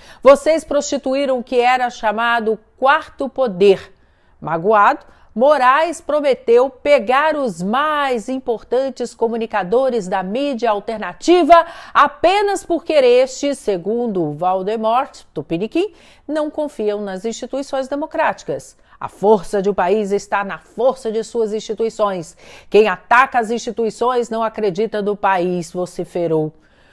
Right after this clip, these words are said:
Por que devemos confiar cegamente em algo feito por homens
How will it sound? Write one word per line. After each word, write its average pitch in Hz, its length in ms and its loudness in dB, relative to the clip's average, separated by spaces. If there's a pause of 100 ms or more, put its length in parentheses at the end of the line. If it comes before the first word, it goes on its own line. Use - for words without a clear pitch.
(200)
Por 440 140 2
que 480 140 2
devemos 370 440 -2
confiar 269 560 0
cegamente 240 720 -2
em 240 80 -2
algo 233 360 -2
feito 262 500 -2
por 220 240 -2
homens 226 640 2